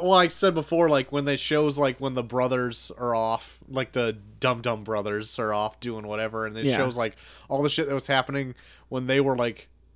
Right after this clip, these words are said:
Speaker 1: out of the picture and, like, all the money that went to the garbage, which there's another guy on the inside that was a garbage truck driver who had
Speaker 2: Yeah.
Speaker 1: to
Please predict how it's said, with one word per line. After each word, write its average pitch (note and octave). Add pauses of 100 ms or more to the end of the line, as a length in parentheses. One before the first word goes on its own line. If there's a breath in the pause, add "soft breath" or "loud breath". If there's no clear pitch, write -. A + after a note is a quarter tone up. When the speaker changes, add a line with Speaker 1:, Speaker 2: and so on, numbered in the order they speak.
(320)
Speaker 1:
out B2+
of C3
the C3
picture C#3
and, B2+
like, A#2
all C#3+
the C3
money B2+
that A#2+ (640)
went D3
to C#3
the C3+
garbage, C#3+
which C#3+
there's C3+
another C3
guy C#3+
on C#3
the C#3+
inside C#3+
that C3+
was A#2+
a A#2
garbage C3+
truck C#3+
driver C3+
who B2+
had A#2+
Speaker 2:
Yeah. B2
Speaker 1:
to G2+